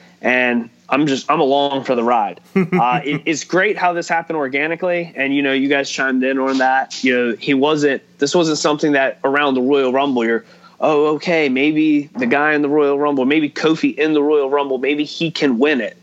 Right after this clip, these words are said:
Speaker 1: Maybe this is gonna be his year. He's gonna go to WrestleMania." That wasn't even in the thought. It really wasn't even what you were thinking around Elimination Chamber, but here we are.
Speaker 2: Yeah, <laughs> things can change quick. <laughs> They don't always, but they can.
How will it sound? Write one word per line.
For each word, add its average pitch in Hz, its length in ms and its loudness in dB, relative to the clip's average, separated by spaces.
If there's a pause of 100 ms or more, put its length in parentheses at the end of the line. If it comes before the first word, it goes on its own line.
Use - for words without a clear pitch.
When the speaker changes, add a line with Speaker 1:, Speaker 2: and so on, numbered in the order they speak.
(260)
Speaker 1:
Maybe 147 300 2
this 147 200 0
is 143 100 0
gonna 143 180 2
be 143 160 2
his 135 180 2
year. 127 240 2
He's 139 200 0
gonna 143 180 2
go 139 80 2
to 135 100 2
WrestleMania." 127 480 0
That 127 160 2
wasn't 139 280 0
even 131 200 0
in 127 120 0
the 120 80 0
thought. 113 400 -2 (320)
It 117 80 -2
really 180 260 2
wasn't 165 280 0
even 151 140 0
what 147 160 0
you 147 80 0
were 147 80 0
thinking 147 400 -2
around 143 260 0
Elimination 139 600 0
Chamber, 117 380 0
but 110 320 0 (140)
here 120 220 0
we 131 140 2
are. 143 360 -2 (160)
Speaker 2:
Yeah, 170 240 -2
<laughs> - 440 -20
things 175 540 -4
can 202 160 0
change 175 340 -2
quick. - 380 -6 (480)
<laughs> 151 80 -6 (520)
They 151 120 0
don't 196 180 2
always, 151 400 0
but 127 160 -8
they 117 140 -6
can. 110 400 -10